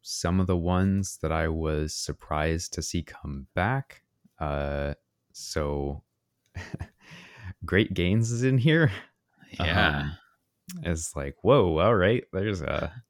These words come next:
Speaker 1: staple card that has pretty much always, was always with us until Nightfall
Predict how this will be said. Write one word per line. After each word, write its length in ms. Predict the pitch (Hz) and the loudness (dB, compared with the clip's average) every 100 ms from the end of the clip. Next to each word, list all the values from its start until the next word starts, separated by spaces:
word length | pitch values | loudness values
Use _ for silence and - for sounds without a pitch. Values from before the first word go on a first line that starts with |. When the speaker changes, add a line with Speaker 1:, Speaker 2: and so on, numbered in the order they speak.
| _ | _
Speaker 1:
staple 580 | - - - 104 - 85 | -14 -8 -2 -2 0 -4
card 440 | - 101 80 76 | -2 -2 0 -2
that 160 | 71 71 - - | -6 -10 -10 -10
has 380 | 76 - - - | -10 -10 -14 -18
pretty 180 | - 85 | -10 -10
much 240 | 80 78 | -8 -8
always, 600 | 85 98 95 85 85 - - _ _ _ _ _ _ _ _ | -4 -2 0 0 -2 -8 -16 _ _ _ _ _ _ _ _
was 260 | - 110 87 | 6 6 6
always 360 | 80 78 78 | 2 2 0
with 200 | 82 78 | 0 0
us 180 | 101 117 | 0 0
until 240 | 87 80 76 | -2 -2 -2
Nightfall 520 | 78 69 78 73 | -4 -4 -4 -6